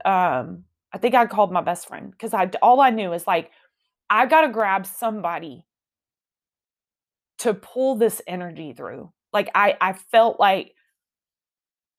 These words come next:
I'm not, this is not how this is going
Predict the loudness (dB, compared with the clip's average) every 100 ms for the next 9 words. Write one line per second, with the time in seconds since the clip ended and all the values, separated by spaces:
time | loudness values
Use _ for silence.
0 | _ _ 0 4 4 2 -2 -4 -2 0
1 | 2 0 -2 -10 -20 _ _ _ _ _
2 | _ -10 -8 -6 -4 -2 -2 -2 -2 -6
3 | -2 0 0